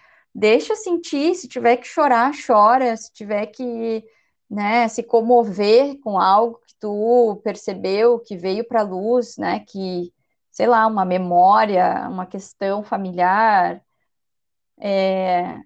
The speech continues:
acolhe isso, né, te permite sentir, busca ajuda, né, ahn, então, a,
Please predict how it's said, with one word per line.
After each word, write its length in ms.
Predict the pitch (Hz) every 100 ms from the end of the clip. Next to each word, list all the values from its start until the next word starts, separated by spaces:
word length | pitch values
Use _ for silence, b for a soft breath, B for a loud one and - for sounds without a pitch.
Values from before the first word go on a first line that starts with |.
| _
acolhe 840 | - - 277 262 302 330 254 202 180
isso, 240 | 180 185
né, 180 | 185 196
te 140 | 208 202
permite 580 | 226 214 214 240 330
sentir, 540 | 277 262 247 - 269 269
busca 380 | 214 269 - 262
ajuda, 680 | 240 233 247 226 240 240 254 302 _
né, 480 | 202 185 190 202 - _ _ _ _ -
ahn, 720 | 208 208 208 202 196 196 214 - _ _ _
então, 460 | - 208 226 240 247
a, 340 | - 208 -